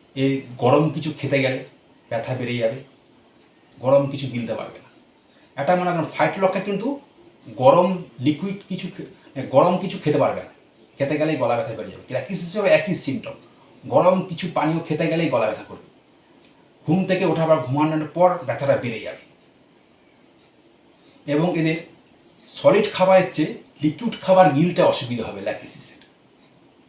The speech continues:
Lachesis-এর রুগী হবে প্রচণ্ড, মানে বকবক করবে, প্রচণ্ড কথা বলবে, গরম কাতর হবে, এরা জামা কাপড় ঢিলা ঢালা পছন্দ করবে। এই দেখে দেবেন Lachesis।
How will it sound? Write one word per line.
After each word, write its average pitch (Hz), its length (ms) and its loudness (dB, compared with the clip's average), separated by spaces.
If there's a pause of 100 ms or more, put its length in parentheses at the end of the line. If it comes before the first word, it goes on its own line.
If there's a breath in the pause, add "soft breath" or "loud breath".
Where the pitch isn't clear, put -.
(640)
Lachesis-এর 165 560 -4
রুগী 147 220 -4
হবে 165 280 -4 (760)
প্রচণ্ড, 185 480 -2
মানে 139 360 -2
বকবক 139 400 2
করবে, - 200 -20 (220)
প্রচণ্ড 160 300 -4 (120)
কথা 113 180 -6
বলবে, - 340 -14 (460)
গরম 151 300 2
কাতর 135 240 -2
হবে, - 240 -16 (760)
এরা 131 120 -6
জামা 143 240 -4
কাপড় 139 340 2
ঢিলা 131 160 6
ঢালা 131 200 4
পছন্দ 107 460 -10
করবে। - 220 -20 (1300)
এই 156 140 2
দেখে 147 240 0
দেবেন 131 240 -4 (320)
Lachesis। - 600 -6